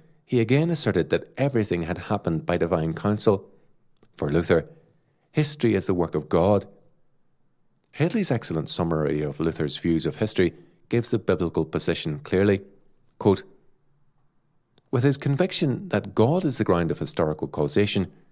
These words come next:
Luther stands within the tradition of Paul and Augustine. Only God could be at the root of all temporal events.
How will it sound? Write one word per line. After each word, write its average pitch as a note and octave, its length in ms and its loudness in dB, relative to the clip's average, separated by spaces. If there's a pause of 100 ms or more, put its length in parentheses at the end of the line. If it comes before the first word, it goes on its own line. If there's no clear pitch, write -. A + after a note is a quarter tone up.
(520)
Luther D3 240 2
stands F#2+ 360 2
within E2 260 0
the D#2 80 -2
tradition D#2+ 420 -2
of C#2+ 160 -8
Paul D#2+ 340 -2
and D2 100 -6
Augustine. F#2+ 520 0 (960)
Only C#3 320 4
God A#2+ 320 2
could G#2 140 -2
be F#2+ 120 2
at E2+ 100 0
the E2 100 0
root E2+ 180 0
of D#2 80 -4
all E2 220 2
temporal D#2 440 -2
events. F2 420 -2